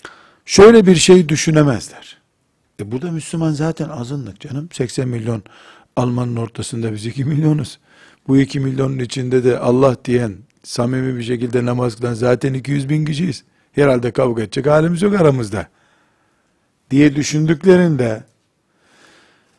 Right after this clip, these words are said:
"Zaten biz Somali'de yaşamıyoruz ki, Almanya'da yaşıyoruz. Somali'deki gibi aç olmadığımıza göre açlıktan korkmaya ihtiyacımız yok. Biz aç olmayız, Almanya burası." düşünmeleri kadar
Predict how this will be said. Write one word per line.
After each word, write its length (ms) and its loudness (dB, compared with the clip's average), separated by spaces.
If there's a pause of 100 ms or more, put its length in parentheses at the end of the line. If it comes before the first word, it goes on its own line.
(240)
"Zaten 540 4
biz 240 -2 (280)
Somali'de 540 4
yaşamıyoruz 640 2
ki, 240 -4 (240)
Almanya'da 540 4
yaşıyoruz. 680 2
Somali'deki 640 2
gibi 260 0
aç 380 2
olmadığımıza 760 2
göre 380 4 (640)
açlıktan 480 0
korkmaya 400 0
ihtiyacımız 500 -4
yok. 220 -6 (640)
Biz 60 0
aç 200 0
olmayız, 380 -2
Almanya 420 -2
burası." 340 -10 (140)
düşünmeleri 640 0
kadar 420 -4